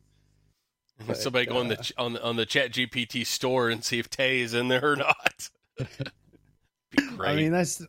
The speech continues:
Speaker 1: I've been fucking with A I that long, dude. Tay was groundbreaking when I found it. Even though she didn't last more than twenty-four hours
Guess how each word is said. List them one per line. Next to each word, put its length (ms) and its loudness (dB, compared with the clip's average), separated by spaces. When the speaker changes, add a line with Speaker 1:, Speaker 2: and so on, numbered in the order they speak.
Speaker 1:
I've 180 -4
been 180 0
fucking 340 -2
with 140 -8
A 180 -4
I 220 -4
that 260 -6
long, 300 -12
dude. 240 -14
Tay 340 -4
was 500 -8
groundbreaking 680 -6
when 140 -10
I 120 -10
found 320 -10
it. 140 -12
Even 160 2
though 160 4
she 160 -2
didn't 220 2
last 320 4
more 180 0
than 120 -2
twenty-four 480 -4
hours 560 -2